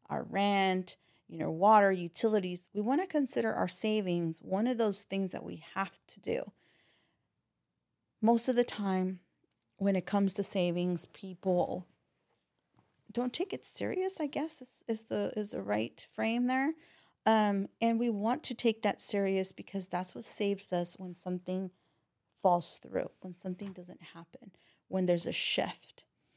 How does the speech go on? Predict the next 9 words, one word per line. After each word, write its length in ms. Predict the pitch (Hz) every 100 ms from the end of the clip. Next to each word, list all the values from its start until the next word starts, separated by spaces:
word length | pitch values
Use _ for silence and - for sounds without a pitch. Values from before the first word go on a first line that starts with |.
| - _ _
So 440 | - 214 202 185 - _ _ _
again, 560 | 190 202 220 208 185 185
why, 640 | - 175 180 190 214 220 - _ -
you 140 | 196
know, 140 | 165
when 200 | 170 180
I 160 | 170 220
first 240 | - 233
started 460 | - 202 185 180